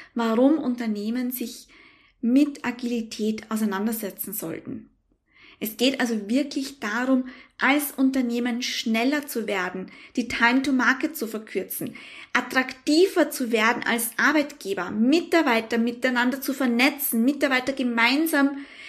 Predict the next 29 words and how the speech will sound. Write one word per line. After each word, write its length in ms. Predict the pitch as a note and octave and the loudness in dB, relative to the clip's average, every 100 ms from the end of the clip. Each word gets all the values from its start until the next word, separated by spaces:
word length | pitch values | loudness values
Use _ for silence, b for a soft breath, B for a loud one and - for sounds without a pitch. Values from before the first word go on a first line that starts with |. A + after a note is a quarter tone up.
| B - | B 0
Ideen 440 | C#4 C#4 C#4 D#4+ | 0 2 4 4
entwickeln 560 | E4 C#4+ A#3+ B3 A#3 A3 | 4 2 0 0 -2 -2
zu 100 | G#3+ | -4
lassen, 460 | G3 F#3 - G#2 B B | -2 -4 -6 -10 B B
Verantwortung 920 | - C#4+ - D4 F#4 D4 C4 C4 A#3+ A#3+ | 2 4 6 4 4 4 4 4 -2 0
zu 120 | C4 | -2
übertragen, 680 | A#3+ A#3+ A#3+ A3+ G3 G#3+ G#3+ | 0 -2 0 0 2 0 0
Verantwortung 640 | B3+ C4 D4 D4+ D4 D4 | 4 4 4 2 2 2
nicht 200 | D#4 D4 | 2 2
mehr 80 | C#4 | 2
nur 120 | C#4 | 2
auf 140 | C#4 | 2
einer 280 | G#3+ C4 C#4+ | 2 4 2
Schulter 440 | C#4+ D4+ D#4 C#4+ | 4 2 4 0
zu 140 | - B3+ | 0 0
haben, 300 | A#3+ C4 B B - | 2 0 B B -6
sondern 320 | B3+ B3+ A#3+ | -2 0 0
auf 140 | A3+ | 0
mehrere 360 | A3+ A3 A3 A3 | 0 0 0 -4
Schultern 400 | A3 G#3 G#3 G3 | -4 -6 -6 -8
zu 120 | F3+ | -10
verteilen. 640 | E3+ E3+ - - - - _ _ B | -10 -10 -10 -10 -12 -16 _ _ B
Jetzt 180 | - - | -2 0
ist 200 | - E4 | 4 4
es 120 | G#4+ | 6
aber 180 | C#4+ C#4 | 4 4
so, 220 | C4+ C4 | 2 2
dass 180 | D4+ C#4+ | 2 0
dieses 340 | C4+ C4 A3+ | 0 0 -4